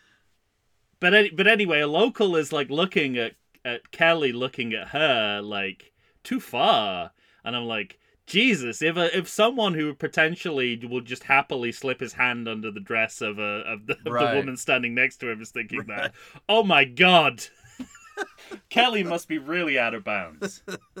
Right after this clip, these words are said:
Speaker 2: Well, and then I notice, <laughs> actually, I got another question for you. 'Cause then we get
Speaker 1: Mm-hmm.
Speaker 2: into this, what I wrote down in my notes was,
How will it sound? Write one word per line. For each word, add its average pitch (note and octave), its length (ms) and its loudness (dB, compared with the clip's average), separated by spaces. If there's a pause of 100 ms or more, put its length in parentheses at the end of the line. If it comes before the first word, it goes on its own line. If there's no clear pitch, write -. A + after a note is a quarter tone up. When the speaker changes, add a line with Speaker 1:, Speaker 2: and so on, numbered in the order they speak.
(1900)
Speaker 2:
Well, G3 380 2
and F3+ 140 -6
then A3 120 -4
I G#3+ 140 -4
notice, F#3 560 -2 (180)
<laughs> - 180 -20
actually, E3 340 -4
I D3+ 80 -2
got D3+ 200 -4
another F3 280 -6
question A2 440 -12
for G#2 260 -8
you. E2+ 240 -10 (380)
'Cause D#3 160 -6
then A3+ 200 -2
we A#3 80 0
get G#3+ 180 -4
Speaker 1:
Mm-hmm. G#3 80 -2
Speaker 2:
into F#3+ 160 -4
this, D#3+ 300 -8 (220)
what D3+ 160 0
I G3 120 2
wrote G3+ 280 4
down D3 260 0
in C3 120 -4
my D3+ 200 0
notes B2 340 -6
was, G#2+ 380 -6